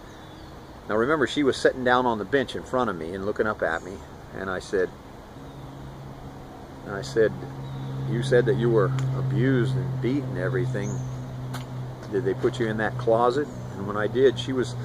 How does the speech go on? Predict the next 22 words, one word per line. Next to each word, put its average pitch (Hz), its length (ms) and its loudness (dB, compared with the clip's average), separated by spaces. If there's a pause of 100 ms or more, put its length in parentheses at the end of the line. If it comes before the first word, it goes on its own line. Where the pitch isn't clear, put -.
(160)
looking 131 260 6
down 127 320 6
at 104 140 4
her 92 80 4
socks. 139 560 2
I 95 60 2
remember 104 420 0
working 107 380 2
with 101 100 -2
something, 110 320 -2
or 101 180 2
her 117 80 -4
boots, 120 300 2
and 92 140 -4
she 120 100 -6
just 117 220 -2
looked 117 180 0
up 113 160 2
at 110 160 0
me 107 80 -4
like 107 280 0
that. 120 240 4